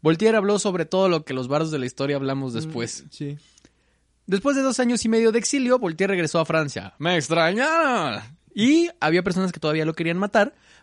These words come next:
Speaker 1: pero como ya tenía <laughs> mucho más nombre, pues ya
Speaker 2: Ujú.
Speaker 1: no era tan fácil.
Speaker 2: Sí.
Speaker 1: Las autoridades le permitieron en-, regresar a París, y aquí vuelvo a hacer otro símil del pedo de,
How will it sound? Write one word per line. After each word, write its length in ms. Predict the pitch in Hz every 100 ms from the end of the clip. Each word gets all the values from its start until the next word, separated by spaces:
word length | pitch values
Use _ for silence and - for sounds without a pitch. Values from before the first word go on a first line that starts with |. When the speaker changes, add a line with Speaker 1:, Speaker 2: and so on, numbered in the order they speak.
| _
Speaker 1:
pero 200 | 214 226
como 200 | 190 151
ya 100 | 151
tenía 240 | 151 160 147
<laughs> 200 | 160 196
mucho 340 | 185 180 180
más 220 | 147 156
nombre, 320 | 190 190 175
pues 200 | 196 151
ya 100 | 127
Speaker 2:
Ujú. 80 | 123
Speaker 1:
no 40 | 123
era 120 | 120
tan 220 | 117 110
fácil. 300 | 107 85 - - _ -
Speaker 2:
Sí. 140 | 110 -
Speaker 1:
Las 120 | 170
autoridades 460 | 170 151 143 143 139
le 80 | 131
permitieron 460 | 123 113 123 123
en-, 100 | 120
regresar 340 | 120 120 113 135
a 80 | 147
París, 280 | 165 226 202
y 80 |
aquí 200 | 135 120 147
vuelvo 260 | 143 143
a 40 | 143
hacer 220 | 143 135
otro 300 | 131 143 139
símil 440 | - 156 143 151
del 360 | 127 131 151 117
pedo 340 | - 113 120
de, 240 | 117 120